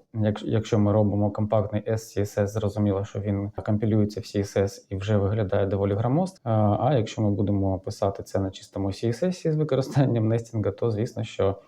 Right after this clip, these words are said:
знову ж таки, і читати легше, і він швидше інтерпретується браузером і завантажується відповідно. Так от, ми добираємося до кнопки button, і всередині баттона ми бачимо теж за допомогою нестінга, що робити при ховері на цю кнопку. Це зараз,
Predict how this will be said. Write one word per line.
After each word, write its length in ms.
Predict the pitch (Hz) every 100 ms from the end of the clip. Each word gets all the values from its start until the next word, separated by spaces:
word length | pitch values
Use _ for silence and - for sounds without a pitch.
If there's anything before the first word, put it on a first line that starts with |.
| _
знову 260 | 104 110 101
ж 100 | -
таки, 240 | - 98
і 60 | 98
читати 360 | - 175 175
легше, 500 | 147 135 135 113 -
і 460 | 120 120 135 131 123 104
він 220 | 98 104
швидше 480 | 101 - 113 - 110
інтерпретується 720 | 101 98 107 98 110 104 101
браузером 540 | 98 107 139 135 113 101
і 40 |
завантажується 680 | 104 101 101 98 95 95 -
відповідно. 520 | 95 - 95 95 104 -
Так 180 | 117
от, 200 | 104 101 -
ми 160 | 139 110 101 -
добираємося 640 | 113 113 110 107 104 107
до 100 | 101
кнопки 380 | - 113 107 -
button, 380 | 110 110 - 151
і 80 | 135
всередині 440 | - 123 110 107
баттона 400 | 107 - - 143
ми 180 | 113 139
бачимо 720 | 104 110 107 110 104 101 95 - - 113
теж 200 | 113 101
за 100 | 101
допомогою 560 | - 107 107 104 107
нестінга, 580 | 104 151 - 135 131 120 127
що 180 | -
робити 280 | 113 104 -
при 140 | - 107
ховері 340 | 214 214 175
на 120 | 160
цю 140 | 156 151
кнопку. 600 | 156 151 147 - 127 127 117
Це 160 | 123
зараз, 480 | 120 117 113 - -